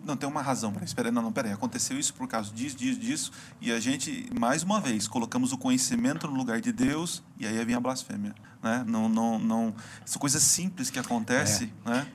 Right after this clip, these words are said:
Speaker 2: Agora, é, vocês falando de, de, desse anjo, né? Mas não é por acaso que esse anjo aparece. Lá no capítulo trinta e sete, só voltando um pouquinho aqui,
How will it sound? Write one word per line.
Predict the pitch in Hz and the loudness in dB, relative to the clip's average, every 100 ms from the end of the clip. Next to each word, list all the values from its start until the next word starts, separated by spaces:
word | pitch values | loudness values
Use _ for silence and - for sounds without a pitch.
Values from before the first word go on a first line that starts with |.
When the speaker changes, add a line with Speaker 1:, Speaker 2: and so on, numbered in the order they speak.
| - | -8
Speaker 2:
Agora, | 113 113 127 113 - - - - | -2 2 4 2 -2 -10 -16 -12
é, | 143 117 110 107 101 87 98 98 - | -4 0 2 2 2 0 -6 -10 -10
vocês | - 113 | -4 0
falando | 127 113 117 | 2 4 2
de, | 110 101 107 | 2 2 2
de, | 92 101 92 85 82 95 | 4 4 4 0 -6 -4
desse | 98 - 113 | 2 4 4
anjo, | 101 101 95 95 | 6 4 2 2
né? | 107 101 - - - - | 2 0 -4 -12 -12 -8
Mas | 113 | -2
não | 120 | 0
é | |
por | 123 143 | 2 0
acaso | 127 131 110 107 85 | -2 0 0 2 0
que | - | -6
esse | 98 98 | -4 -2
anjo | 92 92 | -4 -4
aparece. | - 90 87 85 - | -4 -2 -2 -4 -2
Lá | 95 120 | 2 2
no | 131 | 2
capítulo | 123 110 104 104 | 0 -2 -2 -4
trinta | 98 101 95 | -2 -4 -2
e | 87 | -2
sete, | - 110 - | 0 0 2
só | 220 | 2
voltando | 262 135 143 | 2 2 2
um | |
pouquinho | 123 110 - 110 | 2 -2 2 2
aqui, | 92 - 95 | 2 0 -2